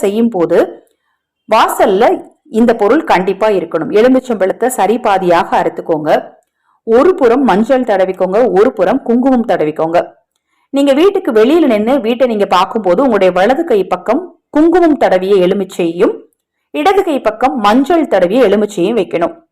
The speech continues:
எலுமிச்சையை வைக்கிறதுக்கு முன்னாடி உங்கள் குலதெய்வத்தையும் வாராகி மனதார் நினைத்து உங்க பிரச்சனை தீரணும்.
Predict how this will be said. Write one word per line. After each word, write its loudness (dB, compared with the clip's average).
எலுமிச்சையை 0
வைக்கிறதுக்கு -2
முன்னாடி 0
உங்கள் 2
குலதெய்வத்தையும் 0
வாராகி 0
மனதார் 2
நினைத்து -6
உங்க -2
பிரச்சனை -4
தீரணும். -6